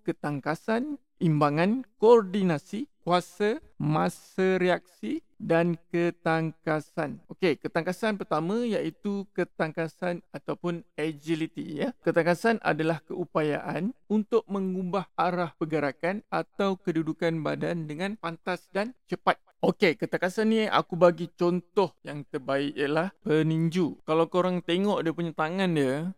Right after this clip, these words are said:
kalau dia buat hook ke, dia buat uppercut ke, apa-apalah dia jab ke, eh, dia mesti cepat dan padat. Kenapa peninju kena tangkas? Kerana lagi tangkas dia, lagi cepat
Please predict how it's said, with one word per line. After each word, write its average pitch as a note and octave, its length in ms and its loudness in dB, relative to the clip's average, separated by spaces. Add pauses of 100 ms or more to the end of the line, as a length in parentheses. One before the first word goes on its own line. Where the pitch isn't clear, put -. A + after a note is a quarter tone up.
(100)
kalau D#3 240 2
dia D3+ 160 0
buat C#3 240 4
hook G#3+ 480 0
ke, C3+ 320 -6
dia B2+ 160 -10
buat B2+ 160 -6
uppercut - 640 -2 (160)
ke, C#3 320 -8
apa-apalah F#3+ 560 0
dia D3+ 240 -2
jab E3+ 220 6 (180)
ke, D#3 120 2 (280)
eh, B3 80 2 (160)
dia D#3 100 2
mesti E3 560 -2
cepat - 460 0
dan F3+ 320 0 (160)
padat. - 400 -2
Kenapa F#3+ 320 2
peninju F3+ 640 4
kena E3+ 160 -2
tangkas? D#3 500 -6
Kerana C#3+ 460 -4 (160)
lagi E3 480 -4
tangkas F#3 680 -2
dia, C#3 460 0
lagi D3+ 560 -2 (160)
cepat - 400 -2